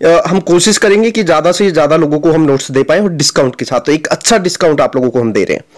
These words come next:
तो अभी डीडीए के अंदर काफ़ी सारी vacancies आई हैं, छह सौ से ज़्यादा vacancies हैं, जिसमें, अ, deputy, अ, director और इसके बाद assistant director,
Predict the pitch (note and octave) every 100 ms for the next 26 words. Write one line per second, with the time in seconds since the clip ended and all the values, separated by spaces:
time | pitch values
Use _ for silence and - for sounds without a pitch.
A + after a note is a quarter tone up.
0 | - _ - - - - - - - -
1 | - - A3+ F#3 E3 A3 E3 F3 E3+ G#3
2 | G#3+ - - E3+ G3 - - G3 E3 D#3
3 | E3 E3+ D#3 C#3 F3 D#3+ D#3+ C#3+ B2+ D#3+
4 | D#3 F3+ D#3 C#3+ E3+ - - E3+ D3 E3+
5 | E3 D3+ E3 D3 C3+ C#3+ D3 C#3 D3+ D3
6 | F#3 E3 B3 C4 D3 - F3 F3 F3 C#3+
7 | E3 _ _ _ - - - D3 D3 D3+
8 | E3 F#3 F#3 F#3 - - D3+ D3 C#3 C#3+
9 | B2+ D3 D3 D3+ F3 E3+ E3+ D#3+ - _
10 | - D3 D3+ - E3 D3+ D#3 D#3 D#3 -
11 | - - _ C#3 C#3+ E3 - E3+ D#3+ D3
12 | D3 D3 - E3 D#3+